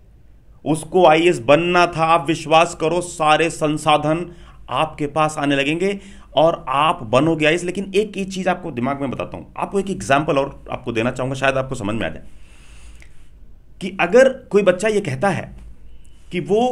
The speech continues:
उसके गरीबी इसलिए आईएएस नहीं बन पा रहा है, तो उसको मैं एक उदाहरण देना चाहता हूँ कि आपके घर में अगर किसी की तबीयत खराब हो जाए, अचानक बहुत सीरियसली बीमार हो जाए और उसको हॉस्पिटल लेके जाना पड़े,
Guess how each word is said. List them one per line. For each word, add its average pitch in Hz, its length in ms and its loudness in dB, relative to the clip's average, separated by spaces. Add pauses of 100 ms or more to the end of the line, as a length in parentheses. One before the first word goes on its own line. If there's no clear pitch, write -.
(160)
उसके 160 220 -6 (180)
गरीबी 160 400 0
इसलिए 185 240 0
आईएएस 156 240 2
नहीं 131 100 -2
बन 113 160 0
पा 107 140 -2
रहा 80 100 -6
है, - 100 -16 (680)
तो 180 60 -4
उसको 190 240 -4
मैं 220 100 0
एक 220 140 -2
उदाहरण 131 280 -2
देना 107 200 -4
चाहता - 300 -14
हूँ - 80 -20 (880)
कि 226 440 -6 (260)
आपके - 280 -2
घर 143 220 2
में 131 140 0 (480)
अगर 240 160 -4
किसी 214 260 -6
की 269 80 -6
तबीयत 147 300 0
खराब 101 300 -4
हो - 60 -18
जाए, - 160 -18 (340)
अचानक 131 340 -6 (520)
बहुत - 360 -12
सीरियसली 175 360 -2
बीमार 127 280 0
हो 135 60 0
जाए 185 120 0
और 175 60 0
उसको 175 200 0
हॉस्पिटल 160 420 0
लेके 147 180 2
जाना 101 200 0
पड़े, 87 180 -12